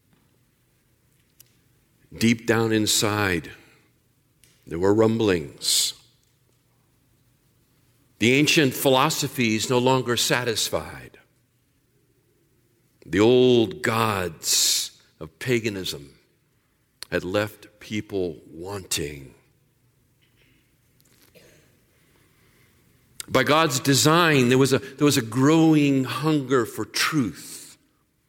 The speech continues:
in the world. And into this world of agnosticism and cynicism went the apostles of Jesus Christ with the most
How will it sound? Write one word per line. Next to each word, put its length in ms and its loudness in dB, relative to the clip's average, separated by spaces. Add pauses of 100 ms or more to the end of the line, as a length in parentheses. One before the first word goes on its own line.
(880)
in 100 -10
the 80 -4
world. 500 -6 (4000)
And 100 0
into 240 2
this 340 0
world 480 4
of 360 -4
agnosticism 1300 -4
and 200 -4
cynicism 920 -2 (320)
went 400 -4
the 140 -2
apostles 880 -2
of 160 -8
Jesus 540 -6
Christ 600 -4
with 120 -10
the 80 -14
most 560 -6